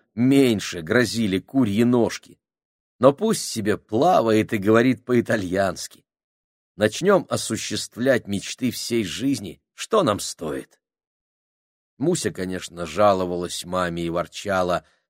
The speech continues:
что безответственно оставлять такого крошечного мальчика с няней, но, во-первых, нужно знать Мусю с ее вечными страхами,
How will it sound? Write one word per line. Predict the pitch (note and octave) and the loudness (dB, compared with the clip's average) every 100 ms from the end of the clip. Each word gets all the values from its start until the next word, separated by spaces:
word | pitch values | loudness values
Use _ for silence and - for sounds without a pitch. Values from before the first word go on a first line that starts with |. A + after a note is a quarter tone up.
| _ | _
что | - G2 | -10 -6
безответственно | F#2 F2 F#2 D#2+ G#2+ - - F2+ F#2 | -4 -4 -4 -2 -2 -2 -8 -8 -6
оставлять | F2+ - E2+ F#2+ G2+ - | -6 -6 -6 -2 -2 -2
такого | F2 G2+ G2+ | -10 -4 -4
крошечного | F2+ - A2 - - - F#2 | -4 -4 -4 -6 -14 -8 -6
мальчика | F#2 G2+ F2+ - - | -2 -2 -4 -10 -16
с | - - | -14 -10
няней, | G2+ A#2+ C#3+ C#3 B2+ A#2+ _ _ _ _ | -4 -2 0 0 -2 -4 _ _ _ _
но, | F#3+ | 2
во-первых, | D#3+ G#2+ G#2+ F#2 F2+ | 4 4 2 0 -2
нужно | F2+ G#2+ E2 G2 | -2 -2 -2 -4
знать | D#2+ G2+ G2 - | -2 0 0 0
Мусю | F#2 A2+ C#3 - C#3+ - _ _ | -2 2 2 2 0 -2 _ _
с | - | -8
ее | A2+ A2+ B2 | 0 4 4
вечными | G2+ C3+ - A#2 A#2+ | 2 0 0 -4 -4
страхами, | A2+ - G2+ B2 B2 A2 G#2+ | -4 -6 4 6 6 0 -4